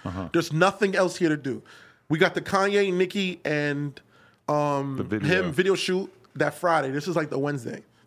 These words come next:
Speaker 2: This is, no, this is the Monday. I said, "If you bring, if this girl, you tell this girl to come, you give it back, I'm not fucking with you." 'Cause it's that bullshit I'm telling you about.
Speaker 1: And
Speaker 2: Stop
Speaker 1: you
Speaker 2: blowing
Speaker 1: probably
Speaker 2: the
Speaker 1: known her,
Speaker 2: bag.
Speaker 1: you knew her before all that too, right?
Speaker 2: Who, Jade?
Speaker 1: Yeah.
Speaker 2: Nah.
Speaker 1: Just on some New York shit, no?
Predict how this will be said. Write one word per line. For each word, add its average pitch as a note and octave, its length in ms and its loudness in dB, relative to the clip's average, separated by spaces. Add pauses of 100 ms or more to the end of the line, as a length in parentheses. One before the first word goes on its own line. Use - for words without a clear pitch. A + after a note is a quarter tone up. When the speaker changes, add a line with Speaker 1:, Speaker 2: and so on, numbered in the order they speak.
Speaker 2:
This A3+ 160 0
is, F#3+ 160 -2
no, G3 160 2
this F#3 80 2
is - 60 -12
the F#3 60 -2
Monday. E3 420 0 (640)
I - 20 0
said, D#3 200 2
"If B2+ 180 -6
you B3+ 340 2
bring, F#3 440 0
if E3+ 180 0
this G3+ 240 -2
girl, D#3 340 2
you D3+ 380 -4
tell F3+ 240 0
this F3+ 140 2
girl E3+ 140 -2
to D#3 60 -2
come, D#3+ 200 -4
you D3+ 100 -6
give D#3 160 0
it C#3 60 -4
back, C#3 160 -4
I'm C#3+ 100 -6
not C#3 140 -4
fucking B2+ 180 -10
with - 140 -16
you." G#3+ 80 -18 (340)
'Cause C#3+ 140 -6
it's C#3 100 -6
that D3+ 220 2
bullshit F3+ 300 4
I'm E3+ 100 0
telling E3+ 140 0
you D3+ 40 2
about. - 120 -6
Speaker 1:
And - 60 -8
Speaker 2:
Stop - 220 4
Speaker 1:
you C3+ 60 0
Speaker 2:
blowing E3 240 6
Speaker 1:
probably - 20 -2
Speaker 2:
the G#3+ 80 2
Speaker 1:
known - 80 2
her, D#3+ 220 6
Speaker 2:
bag. B2 140 -14
Speaker 1:
you A#2 60 0
knew A2+ 200 2
her A2 80 2
before G2+ 340 -2
all E2+ 120 0
that E2 180 -6
too, G2+ 200 -4
right? F2+ 200 -4 (400)
Speaker 2:
Who, F3 200 -2
Jade? D#3+ 400 -2
Speaker 1:
Yeah. F#2+ 280 -2 (280)
Speaker 2:
Nah. G#3+ 380 -2
Speaker 1:
Just G2+ 160 -4
on F2+ 80 -6
some E2 140 -6
New E2 80 -4
York F2 200 -4
shit, A2 220 -6
no? F#2 220 -6